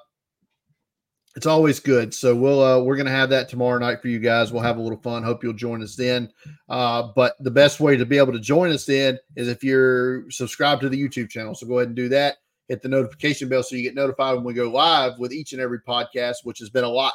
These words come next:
this week. Uh, and we've gone on at random times. And, uh,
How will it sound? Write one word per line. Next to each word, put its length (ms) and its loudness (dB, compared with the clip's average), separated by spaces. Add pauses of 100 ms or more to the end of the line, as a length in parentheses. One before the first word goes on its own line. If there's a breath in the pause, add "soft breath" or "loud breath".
this 200 -14
week. 260 -14 (440)
Uh, 260 -6
and 100 -4
we've 200 -4
gone 300 -2
on 300 -4
at 140 -6
random 380 -4
times. 600 -8 (600)
And, 640 -2
uh, 600 0